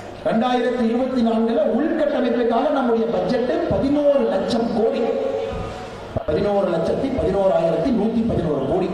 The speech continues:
பதினோரு லட்சம் கோடி ரூபாய் உள்கட்டமைப்பு. இங்கிருந்து நீங்க போடுறாரு அவ்வளவு.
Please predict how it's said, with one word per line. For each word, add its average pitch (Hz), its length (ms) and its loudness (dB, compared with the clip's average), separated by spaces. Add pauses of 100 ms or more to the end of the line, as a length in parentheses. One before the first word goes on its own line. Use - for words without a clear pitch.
பதினோரு 233 460 2
லட்சம் 180 340 0
கோடி 175 160 0
ரூபாய் 180 300 2 (380)
உள்கட்டமைப்பு. 311 600 0 (400)
இங்கிருந்து 285 360 0
நீங்க 269 160 2
போடுறாரு 262 400 0
அவ்வளவு. 247 260 -2